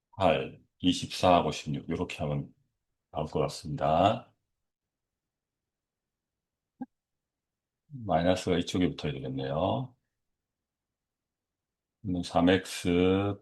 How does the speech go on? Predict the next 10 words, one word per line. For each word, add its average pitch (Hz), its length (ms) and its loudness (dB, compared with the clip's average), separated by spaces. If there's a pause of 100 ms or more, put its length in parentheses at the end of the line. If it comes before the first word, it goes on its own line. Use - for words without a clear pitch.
(140)
플러스 92 600 -4
십육, 90 800 0 (2500)
X 90 760 2
마이너스 76 560 0
팔은 92 720 0 (1200)
영이 90 240 4
돼서 78 520 0
X는 90 680 2
팔이 95 300 2
나오겠습니다. 73 1120 -2